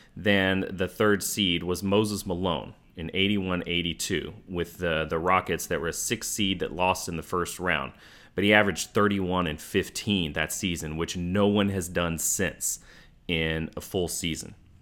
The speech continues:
So let's, uh, this is my favorite part of the game, or the podcast, the game where I like to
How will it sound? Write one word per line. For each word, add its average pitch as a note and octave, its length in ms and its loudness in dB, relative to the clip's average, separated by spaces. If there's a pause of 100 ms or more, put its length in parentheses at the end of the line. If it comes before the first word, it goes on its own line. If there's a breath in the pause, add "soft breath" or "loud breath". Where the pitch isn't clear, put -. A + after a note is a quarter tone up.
(160)
So G2 260 2
let's, G#2 320 2
uh, G2 460 6 (720 soft breath)
this C3 140 4
is - 40 0
my D#3 140 8
favorite A#2 320 4
part G#2+ 240 6
of G#2 60 4
the G#2 80 4
game, E2+ 380 -2 (220)
or F#2 120 2
the F2+ 80 -2
podcast, F2 500 2
the F2+ 80 -6
game F#2+ 260 2
where F#2+ 80 4
I F#2 40 4
like F#2 180 2
to E2+ 120 -4